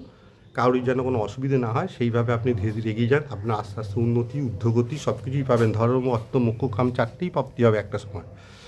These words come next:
কিন্তু ভুলভাল দিকে যদি একবার গেছেন, তমগুণী কাজে জড়িয়েছেন, তাহলে কিন্তু আপনার পতনের পর পতন। এই আবার চুরাশি লক্ষ জনির ভেতরে ঢুকে যাবেন। মানে কীট, পতঙ্গ, পোকা, মাকড়, অধোগতি হয়ে মানুষ তখন থেকে ডিটোরিয়েট করে একদম নিজ জনিতে চলে যাবেন।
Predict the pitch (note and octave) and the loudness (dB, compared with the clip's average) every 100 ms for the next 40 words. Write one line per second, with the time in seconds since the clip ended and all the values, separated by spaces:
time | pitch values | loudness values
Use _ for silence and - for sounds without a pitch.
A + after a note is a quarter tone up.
0 | - - - - G#2 F#2+ A#2 C#3 F3+ F#3+ | -20 -20 -14 -6 -4 2 2 4 4 2
1 | F3 D3+ C3 A#2+ G2 G2 F#2 F#2 B2+ C3 | -2 -2 0 2 2 0 2 0 0 0
2 | A#2 G#2 G#2 G2+ G2+ G2 G2 G#2 A#2+ E3 | 0 2 0 0 0 0 2 4 4 4
3 | G3 A3 - - - - - A2+ A2 A#2 | 0 0 -12 -16 -14 -12 0 4 4 2
4 | B2 B2 A#2+ G#2+ C3+ C3+ G2 A2+ A#2 A#2 | -2 -2 -2 0 -4 -2 -2 2 0 0
5 | D3+ D#3+ G2 F#2 F2 E2+ - - - - | -2 -4 -4 -4 -8 -8 -16 -20 -20 -20
6 | - A#2 G#2+ C#3 D3+ D3 D3 C#3 D3 C#3 | -6 0 4 4 4 2 0 2 2 0
7 | C3+ B2 B2+ B2+ A#2+ A#2 G#2 G#2 G2 F#2 | 2 2 4 4 4 2 0 -2 -2 -2
8 | - - - - - - A#2+ A#2+ A#2+ D#3 | -8 -16 -20 -20 -20 -12 0 0 0 -6
9 | C#3+ C3 B2+ D3 C#3 C3 D3 C3+ B2 A#2+ | -2 -2 2 2 2 0 0 2 0 4
10 | C#3 A#2+ A2+ A#2+ B2+ C#3 B2 A2+ A#2+ - | 4 6 4 4 4 4 4 2 2 0
11 | B2+ C3+ C#3 C#3+ B2 B2 C3 C3 - E3+ | 0 2 2 2 2 2 4 2 0 0
12 | C3+ A#2 A#2 C3+ B2 E3 C3+ C#3+ C3+ C3 | 2 0 2 4 4 4 2 4 4 4
13 | A#2+ A#2 G#2 G2 | 0 -2 -2 -6